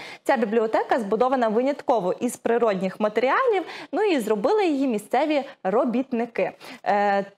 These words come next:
це ті бібліотеки, на які варто звернути увагу, якщо ви, е, обожнюєте,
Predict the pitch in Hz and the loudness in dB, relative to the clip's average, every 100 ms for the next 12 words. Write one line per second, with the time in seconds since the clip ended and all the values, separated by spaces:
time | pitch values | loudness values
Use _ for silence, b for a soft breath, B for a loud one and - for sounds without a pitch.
0 | - 302 285 330 214 185 226 233 381 320 | -2 -2 2 0 0 0 0 0 0 0
1 | 247 247 269 240 240 - 196 180 190 214 | -2 0 0 2 0 0 -2 -2 -2 -2
2 | 208 190 202 254 453 302 226 - - 285 | 0 0 0 2 2 0 -2 -4 -6 -2
3 | 302 277 277 233 - 214 214 - 220 240 | 0 2 2 2 2 2 0 0 0 0
4 | 226 196 180 175 | 0 -2 -4 -4